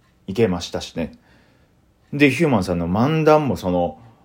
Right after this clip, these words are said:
ね、その、また多分、その、大きいテレビとかには出てないかもしれないですけど、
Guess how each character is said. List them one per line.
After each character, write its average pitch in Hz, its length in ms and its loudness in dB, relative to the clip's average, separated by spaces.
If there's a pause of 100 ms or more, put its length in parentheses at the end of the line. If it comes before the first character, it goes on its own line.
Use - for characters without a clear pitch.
(360)
ね、 123 300 2
そ 101 120 -4
の、 92 560 0
ま 101 220 0
た 170 140 4
多 160 120 2
分、 104 460 0
そ 98 140 -10
の、 90 100 -2
大 113 340 -2
き 113 240 -4
い 92 60 -12
テ 104 120 -6
レ 90 100 0
ビ 95 100 -8
と 95 100 -6
か 95 100 -4
に 90 100 -4
は 85 40 -6
出 95 140 -4
て 127 140 0
な 92 140 0
い 92 80 -2
か 98 100 -8
も 95 100 -2
し 104 140 -8
れ 107 100 2
な 92 140 -2
い 82 40 -6
で - 80 -8
す - 120 -14
け - 100 -12
ど、 60 220 -10